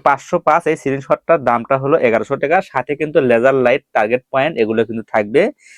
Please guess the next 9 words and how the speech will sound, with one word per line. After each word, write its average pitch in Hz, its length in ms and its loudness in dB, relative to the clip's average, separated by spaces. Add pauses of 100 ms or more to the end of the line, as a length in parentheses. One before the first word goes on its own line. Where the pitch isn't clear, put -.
(280)
এবং 143 240 4 (440)
এরকম 139 380 2
রাবার 123 400 2
পাবেন 127 260 0
আপনার 120 280 -2
দুই 113 180 -4
পিস, - 220 -20 (1120)
দুই 123 280 2
পিস 156 220 0